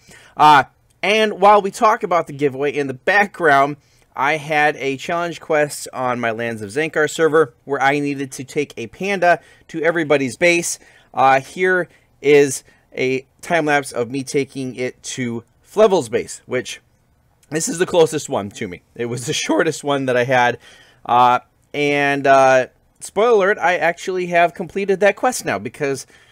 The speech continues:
I also took it to everybody else's base. But anyway, back to the giveaway. Thank you guys so much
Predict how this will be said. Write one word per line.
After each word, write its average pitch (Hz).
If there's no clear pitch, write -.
I 127
also 127
took 139
it 143
to 180
everybody 214
else's 196
base. 117
But 403
anyway, 294
back 220
to 160
the 127
giveaway. 131
Thank 147
you 170
guys 139
so 156
much 131